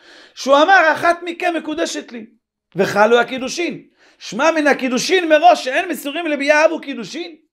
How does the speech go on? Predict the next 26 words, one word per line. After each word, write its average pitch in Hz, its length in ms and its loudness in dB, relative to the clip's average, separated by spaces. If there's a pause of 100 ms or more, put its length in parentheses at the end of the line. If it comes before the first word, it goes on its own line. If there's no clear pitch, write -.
(360)
זה 147 140 -6
הרי 165 120 0
לא 233 60 0
יכול 294 260 4
להיות. 269 420 -4 (3250)
זה 151 80 -4
ספק 170 320 -2
גדול, 220 380 6
יש - 80 -4
צד 240 260 -4
גדול 247 440 -2 (340)
שקידושים 233 1000 -4
שמראש 247 680 2
לא 269 120 0
מסורים 262 400 -8
לביאה 254 400 2
בכלל 269 300 0
לא 277 60 8
יכולים 269 340 0
לחול. 262 440 -4 (640)
עונה 254 280 -4
הגמרא, 269 460 2
"אחרא 254 160 0
במי 240 200 -4
עסקינן 247 440 -6
כשהוכרו". 190 800 -6